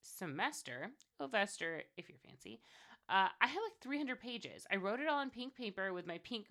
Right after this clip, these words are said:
furry pen. I finally found an agent who picked it out of a slush pile because it was on pink paper. It went out to studios and publishing houses on the same day, and overnight there was a bidding war. M G M bought it,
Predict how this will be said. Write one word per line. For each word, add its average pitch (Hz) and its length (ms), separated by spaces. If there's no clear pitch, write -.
furry 180 220
pen. - 400
I 262 60
finally 302 380
found 277 220
an 233 100
agent 160 400
who 185 80
picked 214 260
it 233 80
out 208 140
of 185 80
a 196 60
slush - 340
pile 147 240
because 165 300
it 175 40
was 170 120
on 170 160
pink 190 260
paper. - 420
It 247 80
went 294 160
out 339 100
to 359 100
studios 214 540
and 214 120
publishing 220 600
houses 175 320
on 156 80
the 151 80
same 135 300
day, 190 340
and 202 200
overnight 214 500
there 160 100
was 170 140
a 175 40
bidding 233 340
war. - 280
M 214 120
G 240 160
M 233 140
bought 214 240
it, - 160